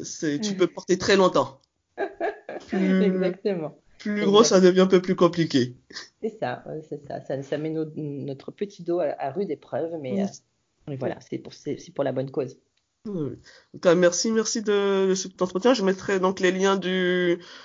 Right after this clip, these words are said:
Speaker 1: du site, euh, ben, dans les notes de l'épisode et sur le, sur le site, sur la page, euh, ressources pour tous ceux, euh,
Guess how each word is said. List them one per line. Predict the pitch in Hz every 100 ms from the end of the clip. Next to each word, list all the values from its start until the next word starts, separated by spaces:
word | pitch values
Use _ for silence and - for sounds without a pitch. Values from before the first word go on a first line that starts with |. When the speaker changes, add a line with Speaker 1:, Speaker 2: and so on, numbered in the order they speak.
| - - -
Speaker 1:
du | 160 165
site, | 180 214 208 -
euh, | 185 175 165 156 151 151
ben, | 143 143
dans | 143
les | 139
notes | 156 202
de | 175
l'épisode | 156 151 127 135 - - _ _ -
et | 123
sur | - - 160 151
le, | 143 139 131 123 110 110
sur | -
le | 120
site, | - 170 170
sur | - 113
la | 110 107
page, | - 143 127 127
euh, | 117 104
ressources | 113 127 - 147 - 185 202 - -
pour | - 127
tous | -
ceux, | 156 - 196
euh, | 170 139 135 135